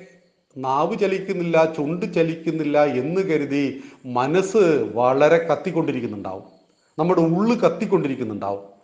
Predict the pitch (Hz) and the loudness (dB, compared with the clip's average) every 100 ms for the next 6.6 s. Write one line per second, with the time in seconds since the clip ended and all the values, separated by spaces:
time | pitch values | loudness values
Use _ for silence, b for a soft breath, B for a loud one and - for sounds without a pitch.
0 | b b b 165 220 233 190 - 254 233 | b b b 0 2 0 0 0 -4 -2
1 | 254 233 208 208 214 208 220 175 165 185 | 0 0 -2 -4 -2 -2 0 2 2 2
2 | 190 180 165 165 170 170 170 160 151 143 | 0 2 4 4 2 0 0 0 -4 -2
3 | 165 - 131 151 - 180 160 131 117 127 | -2 0 -2 -2 -4 -2 0 2 2 0
4 | 190 247 - B B B 196 202 - 226 | 0 -2 -6 B B B -4 -4 -4 -2
5 | 247 247 147 143 147 170 175 165 135 123 | 0 0 2 6 6 4 2 -2 -4 -2
6 | 117 117 113 113 123 | 0 -2 -4 -4 -4